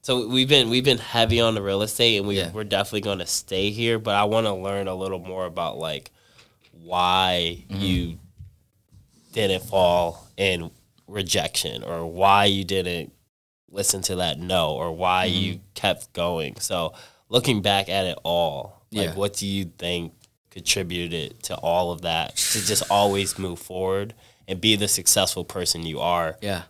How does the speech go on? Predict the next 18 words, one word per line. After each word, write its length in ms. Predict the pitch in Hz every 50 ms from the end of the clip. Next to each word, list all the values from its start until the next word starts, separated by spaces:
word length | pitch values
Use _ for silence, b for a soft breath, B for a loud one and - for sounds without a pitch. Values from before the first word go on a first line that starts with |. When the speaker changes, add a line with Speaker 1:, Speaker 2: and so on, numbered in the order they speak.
| _ _
Speaker 1:
minus 460 | 98 101 101 101 101 101 95 92 -
all 260 | 92 - 87 90 90
of, 100 | 87 82
like, 180 | 82 85 80 -
the 100 | - -
real 240 | 82 90 92 98 98
estate, 400 | 98 - - 110 107 98 - -
like, 160 | 95 95 85
Speaker 2:
Mm-hmm. 260 | 104 107 101 104 104
Speaker 1:
mindset 540 | 101 110 110 113 113 104 - - 90 73 -
wise, 540 | 78 78 73 71 64 58 62 - - - - _
what 140 | 101 104
Speaker 2:
Yeah. 80 | 104 92
Speaker 1:
kept 240 | 90 104 95 - -
you, 120 | 98 92 87
like, 240 | 85 80 78 -
pushing 320 | - - 87 - - 78 76
forward? 380 | - - 64 52 50 - -